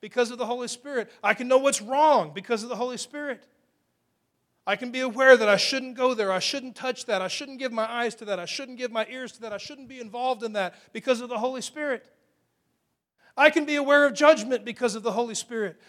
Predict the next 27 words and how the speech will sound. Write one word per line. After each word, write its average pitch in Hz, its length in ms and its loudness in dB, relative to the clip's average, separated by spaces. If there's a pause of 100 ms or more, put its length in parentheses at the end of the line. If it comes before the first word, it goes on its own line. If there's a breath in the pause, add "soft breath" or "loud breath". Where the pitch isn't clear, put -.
which 233 220 -6
means 269 180 -2
if 247 140 -8
I 262 100 2
ever 277 160 -2
find 269 340 0
myself 240 540 -2 (160 loud breath)
just - 220 -12
kicking 294 280 -2
myself 226 460 -2
and 233 140 -10
getting 247 260 -4
down 240 360 -2 (180 loud breath)
and 208 120 -10
buying 247 380 0
into 247 480 -4
lies 214 600 0
and 202 80 -12
deceptions 202 640 -6
that 196 180 -4 (180 loud breath)
I'm 196 220 -2
worthless 214 580 2
and 180 140 -10 (160 loud breath)
I'll 196 120 0
never 233 300 0
accomplish 247 480 -4
anything, 220 400 -8